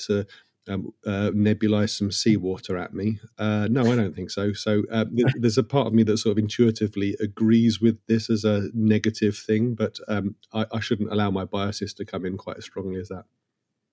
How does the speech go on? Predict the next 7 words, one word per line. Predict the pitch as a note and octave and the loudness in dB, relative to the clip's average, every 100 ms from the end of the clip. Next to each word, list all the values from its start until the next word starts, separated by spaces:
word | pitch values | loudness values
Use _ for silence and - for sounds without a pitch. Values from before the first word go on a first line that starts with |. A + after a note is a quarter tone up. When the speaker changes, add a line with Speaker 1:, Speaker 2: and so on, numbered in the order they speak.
| _ | _
Speaker 2:
<laughs> | - - _ _ | -14 -14 _ _
Okay. | B2+ B2 - C3+ B2+ - - - - _ | 0 0 -2 -2 -4 -8 -14 -14 -16 _
Okay, | C#3 C3 D#3 | 4 6 4
so | E3 F#3 | 2 -2
that's | - | 4
another | C#3+ D3+ D#3+ D#3+ B2+ | 6 6 6 6 4
no. | A2+ A#2+ B2 D3+ | 4 2 0 -4